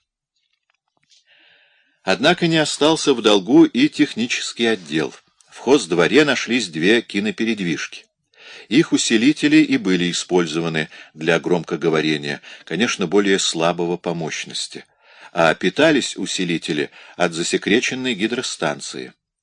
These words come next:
Существование у восставших электрического тока и радио очень удивляло и тревожило хозяев. Они опасались, как бы мятежники не наладили радиопередатчик, да не стали бы о своем восстании передавать за границу.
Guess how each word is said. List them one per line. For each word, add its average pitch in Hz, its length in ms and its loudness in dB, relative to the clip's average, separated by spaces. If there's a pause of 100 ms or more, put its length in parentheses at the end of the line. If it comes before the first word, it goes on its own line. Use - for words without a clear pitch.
(240)
Существование 101 1040 0
у 92 100 0
восставших 92 720 -4
электрического 90 840 -2
тока 107 400 0
и 87 180 -4
радио 87 560 0 (320)
очень 95 380 0
удивляло 82 580 0
и 110 140 -2
тревожило 117 600 0
хозяев. 85 580 -2 (320)
Они 80 240 -2
опасались, 104 640 -2
как 98 200 -2
бы 98 120 -2
мятежники 104 760 0 (260)
не 90 140 -4
наладили 92 720 0
радиопередатчик, 90 1160 -2 (240)
да 80 100 -2
не 80 100 -6
стали 95 360 0
бы 98 320 0
о 95 80 -6
своем 90 440 -2
восстании 92 640 -2
передавать 85 560 -2
за 85 140 -2
границу. 90 680 -2